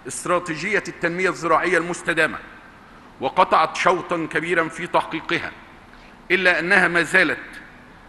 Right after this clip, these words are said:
متأثرة بالعديد من التحديات، خاصة محدودية الأراضي المتاحة للزراعة، كذلك محدودية المياه اللازمة للتوسع في الرقعة الزراعية،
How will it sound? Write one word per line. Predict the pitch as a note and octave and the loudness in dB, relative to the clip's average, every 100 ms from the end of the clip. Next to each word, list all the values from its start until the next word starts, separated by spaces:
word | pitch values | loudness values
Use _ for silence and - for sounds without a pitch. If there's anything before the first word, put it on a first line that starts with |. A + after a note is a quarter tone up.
| - - - - - - | -20 -20 -20 -20 -20 -6
متأثرة | E3 G#3 F3+ - - G3+ C3 - - - A#2+ | 0 2 2 0 2 2 2 -4 -16 -14 0
بالعديد | E3+ E3 F3+ G#3+ D#3 | 4 6 4 0 -2
من | F#3+ | 0
التحديات، | F3+ - E3+ D3 E3 E3+ C#3+ - - - - - - - - | 0 0 -2 -2 2 2 2 -2 -16 -18 -20 -20 -20 -20 -16
خاصة | - D#3+ - G3+ F#3+ D#3 B2 - | -6 -4 -2 -2 0 -2 -4 -6
محدودية | C#3+ - D3+ D#3 F#3+ F3+ | -4 -4 -4 -6 -4 -4
الأراضي | E3+ - D#3 F3 E3 | -4 -2 0 0 0
المتاحة | D#3 D3+ E3+ D#3 | -6 0 0 0
للزراعة، | D3 B2 D3+ F3 F#3+ - - - - - - - - - | -4 -2 2 2 2 -4 -14 -18 -20 -20 -20 -20 -20 -8
كذلك | - C#3+ F#3+ F#3 D#3 | -4 4 4 4 0
محدودية | E3 C#3 D3 D3+ F#3 D#3+ | -2 -2 -4 -4 -4 -2
المياه | D#3 D#3 E3 C#3 - | -2 2 2 0 -2
اللازمة | D3+ D#3 D#3 F3 D#3 A#2 - - - - A#2 | 2 2 2 0 0 -4 -12 -20 -20 -14 -8
للتوسع | C#3+ D#3 F3+ - E3 | -4 0 0 0 -4
في | - | -4
الرقعة | D#3 F#3+ D#3+ | -4 2 0
الزراعية، | C#3 D#3 D3+ F#3 F3 | 2 0 2 2 0